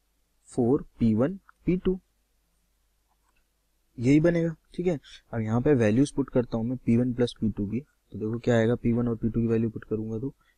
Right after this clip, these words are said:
पी वन प्लस पी टू है टेन, तो टेन का स्क्वायर माइनस फ़ोर, पी वन पी टू है सिक्सटीन। ठीक है, अब यहाँ से लिख सकता हूँ मैं under root हंड्रेड माइनस सिक्सटी फ़ोर,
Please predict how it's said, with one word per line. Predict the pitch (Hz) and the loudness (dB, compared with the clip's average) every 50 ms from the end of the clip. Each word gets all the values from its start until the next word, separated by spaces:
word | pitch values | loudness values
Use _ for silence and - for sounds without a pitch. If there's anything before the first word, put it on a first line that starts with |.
| _ _ - | _ _ -4
पी | 117 | -2
वन | 123 139 143 135 | 0 0 -2 -2
प्लस | 135 139 135 - | -4 -4 -6 -4
पी | - 131 123 | -4 -4 -4
टू | - 131 131 | -2 -4 -4
है | 131 123 | -4 -6
टेन, | - - 107 110 123 151 - _ _ _ | -2 -2 -2 -2 -2 -6 -12 _ _ _
तो | 113 104 | -16 -8
टेन | - 107 107 107 110 110 | -6 -6 -6 -6 -6 -6
का | 117 117 | -8 -8
स्क्वायर | - - 135 139 131 | -8 -10 -8 -8 -8
माइनस | 113 104 107 113 120 123 - - _ - | -8 -8 -8 -8 -8 -10 -12 -16 _ -4
फ़ोर, | 123 107 117 120 - _ _ _ _ _ _ _ - | -2 -2 -2 -4 -6 _ _ _ _ _ _ _ -2
पी | 117 117 | 0 0
वन | 127 135 131 | 0 0 0
पी | 127 135 123 | -2 -2 0
टू | 131 131 | 0 -2
है | 127 143 | -2 -2
सिक्सटीन। | - - 110 - - - - 104 101 110 110 _ _ _ - | -6 -8 -12 -14 -16 -14 -12 -12 -12 -12 -18 _ _ _ -10
ठीक | 135 135 135 | -8 -6 -6
है, | 117 - _ _ _ _ _ _ _ _ _ _ - | -8 -10 _ _ _ _ _ _ _ _ _ _ -16
अब | 110 107 110 | -14 -12 -10
यहाँ | 110 107 107 113 117 | -10 -8 -8 -8 -4
से | - - | -2 -2
लिख | 123 120 - | -2 -2 -2
सकता | - - 107 - - - 110 | -6 -10 -12 -12 -10 -10 -10
हूँ | 107 107 110 | -8 -6 -6
मैं | 113 120 127 147 - - _ _ _ _ _ _ _ _ _ _ _ _ _ - | -6 -6 -8 -8 -12 -16 _ _ _ _ _ _ _ _ _ _ _ _ _ -4
under | 120 120 127 127 127 117 104 | -2 0 4 4 4 4 4
root | 101 104 110 123 143 - - - _ _ _ - _ _ _ _ _ _ _ _ _ _ _ _ _ _ _ - | 2 0 0 -2 -2 -4 -12 -20 _ _ _ -20 _ _ _ _ _ _ _ _ _ _ _ _ _ _ _ -6
हंड्रेड | 117 117 117 110 98 101 107 113 117 - - _ _ _ _ - 113 | -4 -2 -2 0 0 2 2 2 0 -2 -10 _ _ _ _ -12 -8
माइनस | 113 110 110 107 107 107 127 147 - | -6 -4 -4 -4 -4 -6 -6 -8 -8
सिक्सटी | - - 143 - - - 165 165 | -8 -8 -8 -8 -6 -6 -6 -6
फ़ोर, | - - 151 151 147 - | -4 -2 -2 -2 -2 -4